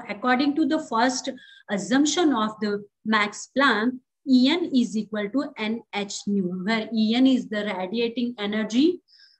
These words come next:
and N is the principal quantum number and H is the Planck's quantum, uh, Planck's constant, and nu is the frequency of the incident radiation. Here, N is the principal, principal quantum number. It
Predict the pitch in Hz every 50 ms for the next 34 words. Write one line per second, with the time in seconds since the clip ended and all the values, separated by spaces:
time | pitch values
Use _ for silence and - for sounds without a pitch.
0 | _ - - 220 208 202 196 196 202 202 196 - 233 254 269 254 254 254 240 220
1 | 202 196 - - 202 202 - 214 208 202 - - 254 - - 240 240 240 240 247
2 | 240 233 233 240 240 240 247 247 240 240 226 262 285 320 339 - - - _ _
3 | _ _ _ - 185 202 202 196 - - - 247 269 285 - - 262 233 196 180
4 | 185 220 214 - - 214 214 226 247 240 - - _ - 247 240 240 240 240 -
5 | 262 277 302 339 320 - _ _ _ _ - 220 208 202 190 196 - 226 220 233
6 | 247 247 - - - 262 254 254 247 254 - 277 294 330 330 - _ _ _ -
7 | - 240 233 233 226 226 240 285 311 311 - 226 202 202 190 - 233 277 262 -
8 | - 220 - - 220 254 285 269 285 302 277 226 185 180 175 - - 262 285 285
9 | 220 196 175 - - 208 180 208 240 277 269 254 - 185 170 175 - - 196 196
10 | 196 - - 226 208 - - _ _ _ _ _ _ _ - - _ _ _ _
11 | _ _ _ - 302 302 269 233 233 262 269 - - _ _ _ _ - 233 240
12 | 269 277 302 294 254 - 269 247 - 240 226 214 - - 220 - 226 226 - -
13 | - 233 220 208 202 247 233 - 226 220 220 - 220 214 214 208 226 220 214 220
14 | 220 220 220 233 262 277 254 220 202